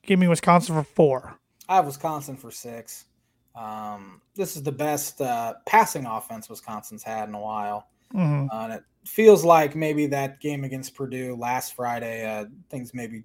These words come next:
Speaker 2: started to click a little bit.
Speaker 1: They did lose one of their two running backs for the year.
Speaker 2: Yes, they did.
Speaker 1: But, uh, Braylon Allen is the better of the two anyways, but still, it's gonna hurt him a little bit,
Speaker 2: Yeah.
Speaker 1: I think.
Speaker 2: Depth wide,
Speaker 1: Yep.
Speaker 2: depth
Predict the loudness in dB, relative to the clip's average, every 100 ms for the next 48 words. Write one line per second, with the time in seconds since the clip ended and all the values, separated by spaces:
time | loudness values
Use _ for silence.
0 | _ -8 -6 -6 -8 -6 -6 -4 -8 -8
1 | -8 -8 -6 4 4 12 12 12 12 10
2 | 12 10 12 8 8 8 8 8 4 2
3 | -2 0 2 2 0 -10 -10 -2 0 0
4 | -4 -6 -4 -4 4 10 12 10 6 10
5 | 12 12 12 12 12 8 4 2 6 8
6 | 8 6 2 4 4 6 8 8 8 4
7 | 2 8 12 12 12 6 4 6 10 10
8 | 8 6 4 4 2 2 -4 -8 -8 -2
9 | 8 8 6 -2 -2 -2 -8 -20 -18 -8
10 | 2 2 2 -2